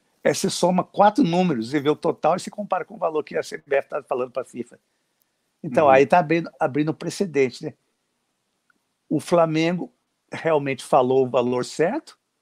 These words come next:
Speaker 1: ou não falou o negócio certo? A primeira, o primeiro questionamento, né?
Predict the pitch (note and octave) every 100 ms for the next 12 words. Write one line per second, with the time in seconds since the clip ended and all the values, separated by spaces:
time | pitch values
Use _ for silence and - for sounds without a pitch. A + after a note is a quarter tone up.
0 | _ _ - C3+ B2 C3 A#2 A2+ A2 A2
1 | G#2+ G2 F#2+ - A#2+ C3 B2 - _ -
2 | D3+ C3+ B2 D3+ - D3+ D#3 C#3 G2 -
3 | A#2+